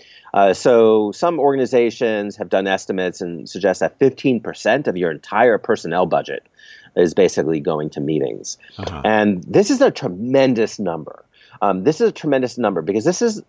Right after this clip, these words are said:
Speaker 1: this is actually, that line item doesn't exist on any budget sheet,
Speaker 2: <laughs>
Speaker 1: right? So could you imagine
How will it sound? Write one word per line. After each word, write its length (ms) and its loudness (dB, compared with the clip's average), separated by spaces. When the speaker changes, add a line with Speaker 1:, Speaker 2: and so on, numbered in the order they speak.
Speaker 1:
this 180 2
is 140 0
actually, 680 2
that 260 2
line 360 2
item 300 0
doesn't 340 0
exist 560 -2
on 140 -2
any 200 -4
budget 380 -6
sheet, 360 -14
Speaker 2:
<laughs> 200 -2
Speaker 1:
right? 180 4
So 300 6
could 140 2
you 160 4
imagine 540 0